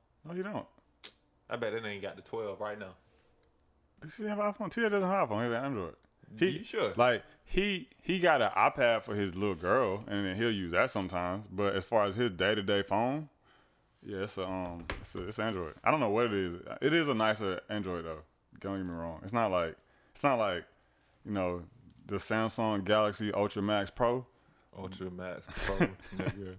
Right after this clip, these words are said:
Speaker 2: Really?
Speaker 1: But it's, like, two steps down from that, you know, that type of shit.
Speaker 2: So, what does that mean?
Speaker 1: What do you mean?
Speaker 2: What does two steps down from that mean?
Speaker 1: Like, not quite the top, but not low?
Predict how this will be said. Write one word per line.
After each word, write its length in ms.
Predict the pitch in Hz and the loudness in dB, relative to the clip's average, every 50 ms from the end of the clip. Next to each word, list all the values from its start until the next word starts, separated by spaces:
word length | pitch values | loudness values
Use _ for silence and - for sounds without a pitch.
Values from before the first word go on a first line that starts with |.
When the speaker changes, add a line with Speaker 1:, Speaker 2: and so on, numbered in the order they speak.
| 98 - _ _ _ - - - - - - - | -18 -20 _ _ _ -14 -12 -12 -12 -12 -12 -10
Speaker 2:
Really? 400 | 85 95 95 92 90 92 90 90 - - 113 | -8 -6 -6 -6 -6 -8 -10 -10 -12 -14 -6
Speaker 1:
But 240 | 104 120 127 123 | 0 4 4 4
it's, 100 | 131 131 | 4 6
like, 240 | 131 120 113 104 98 | 6 4 4 4 2
two 160 | - - 127 117 | 0 0 0 0
steps 280 | 113 - 113 104 98 | 2 2 2 2 0
down 240 | 87 98 95 92 87 | 0 -2 -2 -2 -4
from 100 | 82 85 82 | -6 -8 -10
that, 140 | 78 73 - - | -10 -10 -12 -12
you 60 | 90 | -12
know, 160 | 90 85 82 | -10 -10 -8
that 140 | 85 90 87 | -8 -8 -8
type 200 | - 87 80 78 | -8 -10 -12 -12
of 40 | - | -14
shit. 200 | 80 78 76 - _ _ _ _ _ _ _ _ _ _ _ _ _ _ _ _ _ _ _ - - | -18 -18 -18 -20 _ _ _ _ _ _ _ _ _ _ _ _ _ _ _ _ _ _ _ -20 -20
Speaker 2:
So, 1120 | - - 101 95 95 95 92 90 90 90 90 87 85 78 73 76 67 69 - - - - - _ _ _ _ | -10 -6 -4 -4 -2 -4 -4 -6 -6 -6 -8 -8 -8 -10 -10 -12 -14 -16 -18 -20 -20 -20 -20 _ _ _ _
what 180 | - - 135 226 | -10 -8 -8 -8
does 80 | 262 196 | -6 -6
that 180 | 190 185 - | -8 -6 -4
mean? 400 | 104 113 120 98 87 85 87 85 - _ _ _ _ _ - | -4 -4 -4 -4 -6 -8 -12 -14 -16 _ _ _ _ _ -12
Speaker 1:
What 100 | 95 95 | -10 -8
do 60 | 92 | -6
you 60 | 92 | -6
mean? 200 | 90 90 87 87 - _ _ _ - | -6 -6 -8 -10 -14 _ _ _ -10
Speaker 2:
What 160 | - 107 139 | -6 -4 -4
does 120 | 143 135 120 - | -4 -6 -8 -6
two 220 | - 139 127 120 | -4 -4 -4 -4
steps 320 | 120 - 113 113 107 98 | -4 -4 -4 -4 -4 -4
down 400 | 101 98 98 101 110 107 104 101 | -4 -4 -4 -2 -2 -2 -4 -4
from 160 | 101 113 107 101 | -4 -4 -2 0
that 260 | 101 101 101 92 90 | 2 2 2 0 -4
mean? 460 | 90 92 95 90 90 - - 107 104 - - _ _ _ _ _ _ _ _ _ _ _ _ _ _ _ _ _ _ _ _ _ _ - | -8 -10 -10 -12 -14 -14 -14 -14 -14 -16 -20 _ _ _ _ _ _ _ _ _ _ _ _ _ _ _ _ _ _ _ _ _ _ -4
Speaker 1:
Like, 280 | 101 98 98 92 87 69 - - _ _ _ _ - | -2 -2 0 -2 -2 -6 -10 -16 _ _ _ _ -12
not 500 | 101 101 101 98 101 104 107 104 - - - _ _ _ - | -8 -6 -4 -2 0 2 2 0 -2 -4 -14 _ _ _ -12
quite 360 | - - 120 117 113 104 98 | -2 2 2 2 2 2 -2
the 120 | - 98 | -6 -10
top, 400 | 87 - 117 120 135 139 - 98 | -4 -2 0 0 0 0 -4 -6
but 80 | 98 101 | -6 -4
not 240 | 104 107 107 95 90 | 0 0 0 0 2
low? 300 | 90 95 110 139 170 180 | 2 0 0 0 -2 -6